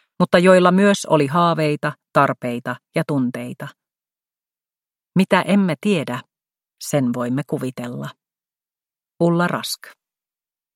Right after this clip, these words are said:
Luku yksi. Lübecki, huhtikuu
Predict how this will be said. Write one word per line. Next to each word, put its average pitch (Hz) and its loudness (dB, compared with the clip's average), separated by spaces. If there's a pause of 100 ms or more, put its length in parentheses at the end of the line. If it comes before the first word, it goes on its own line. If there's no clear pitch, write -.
(3250)
Luku 196 4
yksi. 139 -4 (1700)
Lübecki, 160 0 (420)
huhtikuu 135 0